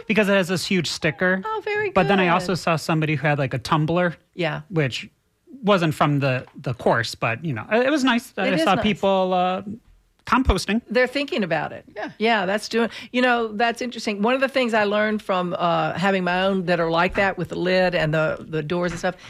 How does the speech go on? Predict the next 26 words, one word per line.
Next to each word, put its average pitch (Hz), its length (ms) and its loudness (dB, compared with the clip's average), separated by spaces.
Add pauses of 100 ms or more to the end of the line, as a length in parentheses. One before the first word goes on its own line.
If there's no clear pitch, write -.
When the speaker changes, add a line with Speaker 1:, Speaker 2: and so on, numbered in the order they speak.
(180)
Speaker 2:
is 196 180 0
that 180 220 0
you 180 100 -2
put 240 220 0
a, 185 120 -2 (120)
uh, 165 240 0 (100)
chicken 220 340 -4
wire 160 440 -2 (160)
underneath 190 580 0
it 240 320 -2 (260)
and 175 360 -2
put 214 160 2
it 196 100 4
up 190 280 0
to 202 120 -6
that 185 220 -2
to, 165 280 -6 (100)
of 156 260 -2
keep 196 340 -6
the 156 180 -4
rats 156 400 -2
from 147 380 -4
coming 151 320 -4
in 151 300 -2
below. 143 500 -2 (240)
Speaker 3:
Yeah, 165 260 -10